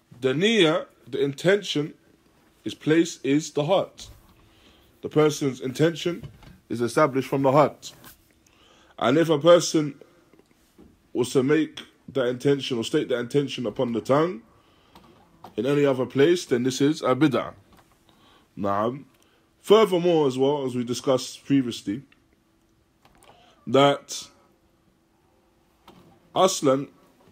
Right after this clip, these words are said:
essentially, when the person makes a statement upon the tongue, then this is not them making a statement of their intent. Rather, the intent has occurred before that, as mentioned by Shaykh Fawzan.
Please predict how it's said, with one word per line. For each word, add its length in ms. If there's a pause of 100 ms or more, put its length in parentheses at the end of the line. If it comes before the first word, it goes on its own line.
essentially, 640 (140)
when 120
the 100
person 380
makes 220
a 40
statement 300
upon 240
the 80
tongue, 380 (400)
then 140
this 180
is 100
not 400 (320)
them 380
making 320
a 60
statement 460
of 200
their 120
intent. 600 (160)
Rather, 340
the 100
intent 380
has 100
occurred 320
before 300
that, 80
as 100
mentioned 240
by 80
Shaykh 220
Fawzan. 380